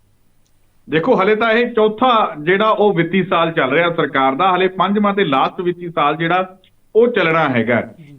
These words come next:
Speaker 1: ਔਰ ਆਪਾਂ ਅੱਗੇ ਵੀ ਸਮੇਂ-ਸਮੇਂ ਤੇ ਸਰਕਾਰ ਦੀ ਪੋਲ ਇਸੇ ਤਰੀਕੇ ਨਾਲ ਖੋਲ੍ਹਦੇ ਰਹੇ ਹਾਂ ਕਿ ਸਰਕਾਰ, ਦੇਖੋ, ਦਮਗਜੇ ਤਾਂ ਮਾਰਦੀ ਆ ਕਿ ਸਾਡੇ ਕੋਲੇ ਪੈਸਾ ਬੜਾ ਹੈ,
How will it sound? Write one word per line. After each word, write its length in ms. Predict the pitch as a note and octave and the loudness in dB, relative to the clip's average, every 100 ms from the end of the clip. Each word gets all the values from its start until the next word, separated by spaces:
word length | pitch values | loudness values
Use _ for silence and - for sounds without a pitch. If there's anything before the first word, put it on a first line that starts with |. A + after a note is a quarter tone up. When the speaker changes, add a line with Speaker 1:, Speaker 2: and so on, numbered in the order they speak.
| C#3+ | -2
Speaker 1:
ਔਰ 200 | G#3 A#3+ | 0 2
ਆਪਾਂ 480 | F3 F#3+ A#3 A#3 F3 | 0 0 -2 -2 -2
ਅੱਗੇ 220 | E3+ G#3+ | -2 0
ਵੀ 120 | A#3 | 0
ਸਮੇਂ-ਸਮੇਂ 580 | G#3+ E3+ F#3 F#3 D#3+ D#3+ | 0 -2 -2 -2 0 0
ਤੇ 200 | E3+ G#3+ | 2 0
ਸਰਕਾਰ 440 | D#3+ D3 C#3+ C#3+ | 0 -2 0 0
ਦੀ 140 | C#3+ F3+ | 0 -4
ਪੋਲ 360 | D#3 C#3+ E3 D3+ | -2 0 0 -2
ਇਸੇ 220 | C#3+ G3 | -2 -2
ਤਰੀਕੇ 400 | G3 D#3 D#3+ D#3+ | -2 -8 -4 -4
ਨਾਲ 100 | D3+ | -4
ਖੋਲ੍ਹਦੇ 400 | C#3+ C#3+ E3 C#3+ | -2 -4 0 0
ਰਹੇ 220 | C#3 D3 | 2 0
ਹਾਂ 160 | E3+ A3+ | 0 -2
ਕਿ 180 | A3 | -6
ਸਰਕਾਰ, 800 | G#3 F#3+ F#3 C#3 D3 F#3 C3+ - - - - _ | -4 -4 -2 -2 0 0 -2 -6 -14 -20 -20 _
ਦੇਖੋ, 260 | A#2 E3 E3+ | -4 -2 0
ਦਮਗਜੇ 520 | D3 D3+ E3+ G3 A3 | 0 0 0 0 2
ਤਾਂ 160 | A3 G3+ | 2 0
ਮਾਰਦੀ 380 | D#3+ F3 G#3 A#3+ | 2 0 2 2
ਆ 80 | |
ਕਿ 160 | A3+ G#3 | 2 0
ਸਾਡੇ 240 | F3+ F3+ | 0 0
ਕੋਲੇ 220 | F#3+ F#3+ F#3 | 2 2 2
ਪੈਸਾ 420 | F3 D#3 F3 E3+ | 0 0 0 0
ਬੜਾ 200 | D3 E3+ | 0 0
ਹੈ, 300 | C3+ - | 0 -4